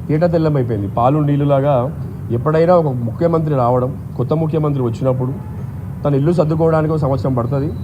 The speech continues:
తర్వాత అడ్మినిస్ట్రేషన్ వైపు మెల్లగా పరుగులేసి తన విజన్ ఏంది ఐదు సంవత్సరాలకి అని ప్రజలు నమ్మకాన్ని పొందిన వ్యక్తులను చూసినాం తప్ప, వచ్చిన రెండే రెండు సంవత్సరాలకి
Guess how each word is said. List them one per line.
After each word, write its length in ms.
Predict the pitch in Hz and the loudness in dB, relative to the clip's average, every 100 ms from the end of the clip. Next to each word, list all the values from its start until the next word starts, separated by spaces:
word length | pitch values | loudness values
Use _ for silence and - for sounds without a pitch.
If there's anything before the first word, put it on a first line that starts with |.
| - - - | -8 -8 -6
తర్వాత 400 | 127 147 165 165 196 156 175 190 - - - - | -2 2 2 4 4 4 2 -4 -8 -8 -8 -4
అడ్మినిస్ట్రేషన్ 640 | 127 185 190 175 165 165 | -2 0 0 0 0 0
వైపు 540 | 151 151 165 160 151 180 - - - - - 98 | 2 0 2 0 0 -2 -6 -8 -8 -8 -6 -2
మెల్లగా 420 | 120 156 175 185 | 0 2 4 4
పరుగులేసి 720 | 165 156 165 160 147 175 180 101 - | 4 2 2 2 2 0 -2 -4 -2
తన 100 | 147 | 0
విజన్ 280 | 135 156 170 | 2 2 0
ఏంది 200 | 170 165 | 0 0
ఐదు 200 | 143 151 | 0 2
సంవత్సరాలకి 680 | 143 147 147 143 143 147 - - - - - | 0 0 0 0 0 -2 -6 -8 -8 -10 -6
అని 380 | 135 190 202 214 220 - - | -2 0 0 -2 -6 -6 -2
ప్రజలు 280 | 135 190 | 0 2
నమ్మకాన్ని 520 | 190 151 165 175 175 175 | 2 2 2 2 0 0
పొందిన 240 | 160 165 | 0 0
వ్యక్తులను 380 | 156 143 165 160 | 0 0 0 0
చూసినాం 240 | 147 151 | 0 0
తప్ప, 260 | 131 117 147 170 - - - - 131 | -2 0 0 0 -4 -10 -10 -6 -2
వచ్చిన 240 | 143 202 | 2 2
రెండే 300 | 165 156 196 | 2 2 2
రెండు 180 | 196 185 | 2 2
సంవత్సరాలకి 680 | 165 160 151 165 160 160 | 2 0 2 2 2 0